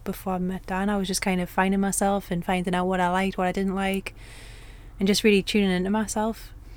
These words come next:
I've said it before, but, um, there's a quote, like, "You become who you spend the most time with." But if you spend, like, the most time by yourself, especially in that first stages of awakening, you're gonna be,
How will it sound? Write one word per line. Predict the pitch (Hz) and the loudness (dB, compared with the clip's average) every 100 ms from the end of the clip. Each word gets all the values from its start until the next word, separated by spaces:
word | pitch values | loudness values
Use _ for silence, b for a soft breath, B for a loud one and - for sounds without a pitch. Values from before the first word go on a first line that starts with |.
| b b b b b - | b b b b b 2
I've | - | 6
said | 247 | 6
it | |
before, | 240 202 226 226 | 6 4 8 8
but, | 196 190 - - | 6 2 -2 -2
um, | 202 190 190 | 0 2 2
there's | 190 190 | 0 -2
a | |
quote, | - 208 196 | 0 2 2
like, | 185 175 196 | 0 -2 -2
"You | |
become | 190 190 - 202 202 | -2 -2 0 2 2
who | 196 | 2
you | 190 185 | 2 2
spend | - 190 185 185 - | 0 0 0 -4 -4
the | 190 | -2
most | 190 180 - | -2 -4 -2
time | 196 190 | 0 2
with." | 175 165 - | -2 -6 -8
But | 196 | -6
if | 190 214 | -4 0
you | |
spend, | 202 208 196 185 - | 0 2 2 0 -4
like, | 196 196 | -6 -4
the | 202 | 0
most | 196 185 | 0 0
time | 202 190 | 0 2
by | 190 | 2
yourself, | 185 175 208 202 | 2 0 0 0
especially | - 214 202 214 | 0 2 2 2
in | 202 | 4
that | 196 165 - | 2 -2 -8
first | - 202 190 - - | -2 0 0 -2 0
stages | 196 190 - | 2 2 0
of | 190 | -2
awakening, | 185 190 190 185 175 | 0 0 0 -2 -2
you're | 180 | -2
gonna | 196 190 | -2 -2
be, | 190 | -4